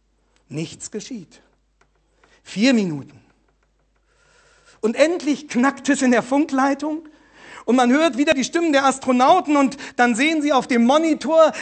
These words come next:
die geöffneten Fallschirme. Und um dreizehn Uhr sieben am siebzehnten April ist Apollo dreizehn wieder sicher daheim. Auch unser Leben.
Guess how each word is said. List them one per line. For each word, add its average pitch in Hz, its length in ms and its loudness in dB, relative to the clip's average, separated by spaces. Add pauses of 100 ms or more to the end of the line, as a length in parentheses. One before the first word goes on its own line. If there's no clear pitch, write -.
(120)
die 247 80 2
geöffneten 294 580 4
Fallschirme. 262 840 -2 (1040)
Und 170 120 -6
um 208 120 0
dreizehn 269 560 0
Uhr 247 200 0
sieben 233 560 0 (180)
am 196 200 -2
siebzehnten 254 680 -2
April 220 640 0 (560)
ist 190 200 -4
Apollo 214 400 0
dreizehn 190 1000 -2 (420)
wieder 170 240 -2
sicher 180 320 -6
daheim. 147 520 -8 (1300)
Auch 160 140 -6
unser 214 280 -4
Leben. 139 380 -12